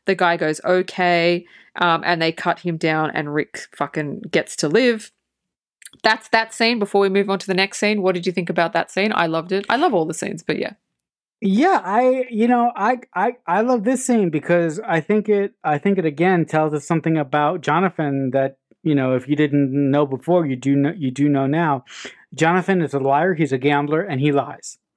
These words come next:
Speaker 2: So the, so the fact that Jonathan stole this key from O'Connell really didn't surprise me. Also, I love the scene when Evie goes into the prison, and she's, like, struggling to hear O'Connell.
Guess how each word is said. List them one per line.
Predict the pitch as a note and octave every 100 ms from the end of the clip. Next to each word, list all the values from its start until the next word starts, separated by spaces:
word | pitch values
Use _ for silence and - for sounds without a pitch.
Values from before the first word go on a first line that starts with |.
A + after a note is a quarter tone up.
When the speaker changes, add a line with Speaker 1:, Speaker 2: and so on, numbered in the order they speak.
| _ _ _ - -
Speaker 2:
So | - G3+ G#3+
the, | F#3+ G#3+ A#3+ - A3
so | D3 G#3+
the | G#3
fact | C4 D4 D4
that | A#3 F3
Jonathan | G3 G#3 F3+ G3 E3
stole | - F#3+ F3+ G3
this | F#3+ F#3 F3+ -
key | - F3 F#3+
from | G3 F#3 D3+
O'Connell | C#3+ - D3+ D#3+ F#3 G#3 - _ _ _ _ -
really | D3 E3+ F3 E3+ D#3+ C#3+ D3+ - -
didn't | D3 E3 D#3+
surprise | C#3+ C3+ C#3+ C#3+
me. | F#3+ G3
Also, | D#3+ D#3+ - G3+
I | G3 D3
love | D3 D#3
the | D3+
scene | - E3 D#3+
when | D3+ F3
Evie | G3+ D3+ D3 C#3+
goes | C#3 C#3 D3
into | D3 C#3
the |
prison, | - D3 C#3+ D#3 E3+ E3+ _ - - - _ _
and | D#3+ D#3+ D#3 D3 - _ _ _ _ _
she's, | - - E3+ E3 D3 D3
like, | D3+
struggling | - - E3+ D#3+ E3 F3
to | D#3+
hear | B2+ D#3 D#3+ F3
O'Connell. | F#3 D3+ - E3 D#3+ F#3+ A3+